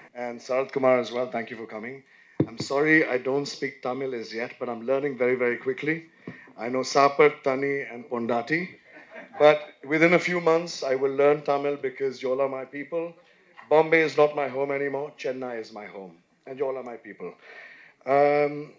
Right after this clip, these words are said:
my name is Nikolai Sachdev. I haven't met y'all before, so I'd like to introduce myself.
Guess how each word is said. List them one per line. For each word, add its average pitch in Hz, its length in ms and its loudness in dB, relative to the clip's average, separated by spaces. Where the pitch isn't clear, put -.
my 143 200 2
name 170 280 4
is 170 220 -4
Nikolai 147 380 -2
Sachdev. 143 500 -8
I 123 60 -12
haven't 127 240 -12
met 127 180 -10
y'all 123 140 -8
before, 123 440 -12
so - 140 -18
I'd 107 60 -16
like 117 160 -14
to 127 80 -18
introduce 120 420 -14
myself. 110 340 -8